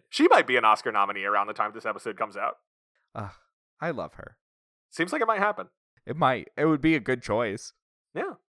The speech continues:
Speaker 1: All right, we should probably talk about the Romance of the Family Stone. Survivor's gonna start soon.
Speaker 2: Okay, we gotta get going.
Speaker 1: I,
Speaker 2: Okay.
Speaker 1: I hit record, but still. <laughs>
Speaker 2: Okay. So, every week we break down the romantic plotline into five points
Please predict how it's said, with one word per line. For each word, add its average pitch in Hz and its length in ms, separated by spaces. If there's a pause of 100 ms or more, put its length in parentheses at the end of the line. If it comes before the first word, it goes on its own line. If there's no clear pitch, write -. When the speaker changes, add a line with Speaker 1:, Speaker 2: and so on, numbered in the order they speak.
(200)
Speaker 1:
All 185 100
right, 165 140
we 226 80
should 311 100
probably 277 200
talk 208 160
about 175 120
the 147 80
Romance 135 300
of 131 100
the 139 80
Family 113 200
Stone. 92 240
Survivor's 165 380
gonna 117 140
start - 220
soon. - 100 (260)
Speaker 2:
Okay, 110 480
we 135 140
gotta 135 220
get 113 220
going. 101 360 (500)
Speaker 1:
I, 151 80
Speaker 2:
Okay. 147 300
Speaker 1:
I 226 140
hit 226 120
record, 151 400
but - 160
still. - 260 (140)
<laughs> - 160
Speaker 2:
Okay. 139 440 (440)
So, 185 440 (340)
every 196 240
week 156 300
we 165 100
break 143 300
down 151 200
the 160 120
romantic 139 420
plotline 107 460
into 113 180
five 117 380
points 101 420